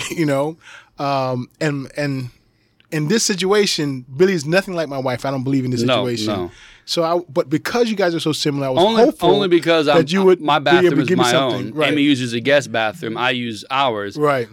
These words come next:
Speaker 2: But if she were to put her stuff in there, it would be, she has a lot of stuff,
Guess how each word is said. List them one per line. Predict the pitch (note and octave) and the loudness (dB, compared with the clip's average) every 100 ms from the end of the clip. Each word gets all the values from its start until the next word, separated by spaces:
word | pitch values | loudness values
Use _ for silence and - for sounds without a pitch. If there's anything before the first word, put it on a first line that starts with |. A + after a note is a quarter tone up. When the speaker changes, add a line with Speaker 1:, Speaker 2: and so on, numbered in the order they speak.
| - | -6
Speaker 2:
But | C#3 | -4
if | C3 | -2
she | - F3+ | -2 0
were | E3 E3 | 4 4
to | E3+ | 4
put | D3 D#3 | 2 0
her | D3+ | 0
stuff | C3 D#3 B2+ E3 | 0 0 0 2
in | D#3+ | 2
there, | B2 A2 - - | 0 -2 -6 -4
it | D3+ | 0
would | D3+ C3 | 0 2
be, | C3+ C3 - _ _ _ _ | 2 0 -4 _ _ _ _
she | - - | -8 0
has | F#3 | 2
a | C#3 | 2
lot | B2 B2+ D#3 | 0 2 2
of | D#3 - | 0 -4
stuff, | - G2+ G2+ - | -4 -2 -2 -8